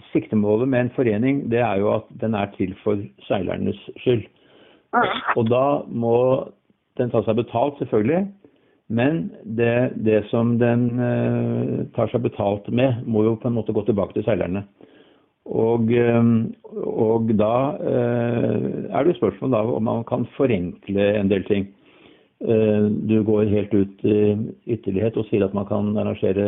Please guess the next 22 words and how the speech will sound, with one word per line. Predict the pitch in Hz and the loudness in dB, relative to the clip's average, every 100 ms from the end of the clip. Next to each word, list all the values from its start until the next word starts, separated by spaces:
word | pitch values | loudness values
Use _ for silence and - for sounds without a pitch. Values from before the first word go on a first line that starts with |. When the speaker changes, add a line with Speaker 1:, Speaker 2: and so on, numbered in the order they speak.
| 104 104 | 0 -2
Speaker 1:
en | 101 104 | -2 0
regatta | 98 92 107 | -2 -2 -2
gratis | 101 95 107 123 113 | 0 0 0 -2 0
ved | 104 | 0
at | 98 - _ _ _ - _ _ _ - | -2 -8 _ _ _ -20 _ _ _ -4
det | 104 | 0
er, | 104 - - - - | 0 -2 -6 -10 -8
man | - 107 107 | -2 2 2
mer | 107 | 2
eller | 95 101 | 2 2
mindre | 95 101 | 2 2
gjør | 98 104 | 2 2
det | - | 0
selv, | 160 170 - | -2 0 -2
og | 107 | 0
det | 92 | 0
er | 90 | -2
selvfølgelig | 110 95 95 101 - | -2 0 2 0 0
også | 92 104 | -2 -2
en | 98 98 101 | 0 0 2
mulighet. | 104 107 156 - _ _ - - - _ _ _ | 2 2 0 -2 _ _ -20 -20 -20 _ _ _
Men, | - 156 180 | -4 0 0